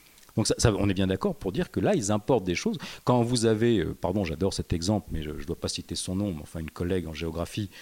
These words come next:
qui fait ses cours à poil parce qu'elle explique que, euh, en géographie, le corps est un territoire.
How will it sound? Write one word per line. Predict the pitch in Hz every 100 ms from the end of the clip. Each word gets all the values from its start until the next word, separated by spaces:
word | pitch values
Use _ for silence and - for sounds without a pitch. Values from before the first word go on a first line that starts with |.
| - - -
qui | -
fait | 95
ses | - 92
cours | - 90
à | 90
poil | - 107 95 80 - -
parce | - 87
qu'elle | - 87
explique | 87 - 113 104 -
que, | -
euh, | 113 104 90 85 82 -
en | 101
géographie, | 95 101 95 98 - 113
le | 95 85
corps | - 110 90
est | 82
un | 82
territoire. | 80 82 85 160 233 214 98